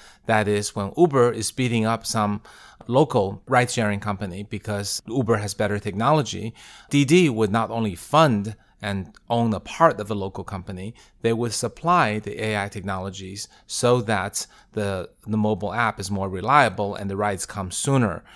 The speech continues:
So that's gaining share. Similar things are being done by Alibaba, by investing in Paytm in, in India and so on. That's the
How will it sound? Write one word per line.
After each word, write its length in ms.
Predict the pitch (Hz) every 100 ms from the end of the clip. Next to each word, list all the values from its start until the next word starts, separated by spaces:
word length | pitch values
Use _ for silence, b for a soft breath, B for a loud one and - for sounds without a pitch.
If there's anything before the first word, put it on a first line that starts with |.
| B B
So 340 | - 113 104
that's 380 | 92 113 123 127
gaining 400 | - 120 131 107
share. 540 | 92 117 104 85 117 - B B
Similar 480 | - 151 143 127 117
things 260 | 117 107
are 60 | 104
being 260 | 104 101 92
done 320 | 120 110 104
by 120 | 95
Alibaba, 640 | 95 98 117 123 113 113 107
by 160 | 98
investing 600 | 95 90 101 107 - 98
in 100 | 92
Paytm 640 | 87 110 104 107 101 98 95
in, 220 | 87 95 _ _
in 140 | 95
India 440 | 90 139 131 117 107
and 140 | 95
so 220 | 90 107
on. 340 | 104 98 127 143 B B B -
That's 240 | 107 -
the 160 | 101